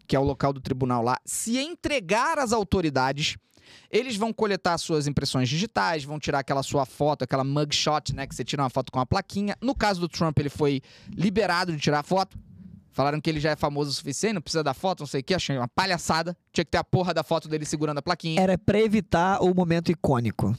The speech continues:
Speaker 2: de
Speaker 1: É
Speaker 2: ter
Speaker 1: óbvio,
Speaker 2: ele, é.
Speaker 1: óbvio, óbvio que foi pra isso. E aí, depois que você passa por esse ritual, você senta no tribunal e o juiz lê pra você o, quais são os crimes que você está sendo formalmente acusado pelo Estado.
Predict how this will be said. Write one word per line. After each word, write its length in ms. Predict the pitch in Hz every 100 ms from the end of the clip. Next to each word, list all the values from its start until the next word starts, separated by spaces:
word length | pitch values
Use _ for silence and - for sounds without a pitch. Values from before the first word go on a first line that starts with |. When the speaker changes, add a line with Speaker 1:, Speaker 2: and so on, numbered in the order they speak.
| -
Speaker 2:
de 80 | 156
Speaker 1:
É 40 |
Speaker 2:
ter 100 | 208
Speaker 1:
óbvio, 140 | 139
Speaker 2:
ele, 100 | 135 131
é. 160 | - 117
Speaker 1:
óbvio, 500 | 160 165 131 113 113 -
óbvio 280 | 151 143 127
que 60 |
foi 100 | -
pra 140 | 139 127
isso. 240 | 98 - _ _ -
E 80 |
aí, 100 | 208 240
depois 500 | 269 - 269 339 381
que 80 | -
você 220 | 262 262
passa 260 | 208 190 190
por 160 | 165
esse 160 | 165 151
ritual, 540 | 160 - 208 170 185
você 320 | 190 196 233
senta 760 | 208 - 226 277 330 - 190 208 202
no 220 | 160 156
tribunal 640 | - 147 135 127 139 202 - _
e 100 | 220
o 60 | 269
juiz 580 | 214 302 262 247 277 208
lê 300 | 196 233 320
pra 160 | 285
você 520 | 262 254 - - 160 202 _ _ _ -
o, 80 |
quais 480 | 196 - 226 294 330
são 280 | - 247 269
os 120 | 269
crimes 320 | - 220 240
que 80 | -
você 160 | 220 233
está 160 | 220
sendo 200 | 202 214
formalmente 500 | 208 226 208 180 196
acusado 380 | 208 196 170 175
pelo 180 | - 202
Estado. 520 | 214 - 170 165 117